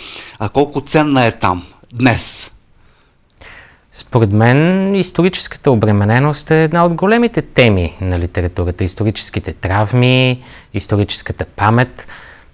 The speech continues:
Speaker 2: Така, поне от, поне от началото на деветнайсти век, когато започва жанрът на историческия роман с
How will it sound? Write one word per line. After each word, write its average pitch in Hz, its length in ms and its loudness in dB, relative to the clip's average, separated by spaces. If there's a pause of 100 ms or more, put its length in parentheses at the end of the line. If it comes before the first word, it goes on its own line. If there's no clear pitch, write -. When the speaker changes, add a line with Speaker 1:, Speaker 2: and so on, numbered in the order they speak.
Speaker 2:
Така, - 160 -2
поне 160 340 4
от, - 480 0
поне 151 160 4
от 160 100 2
началото 135 420 4
на 117 120 4
деветнайсти 104 640 2
век, 98 220 0
когато 87 920 -2
започва 85 640 -8
жанрът 90 440 -2
на 85 60 -6
историческия 85 640 -8
роман 104 320 -2
с - 460 -8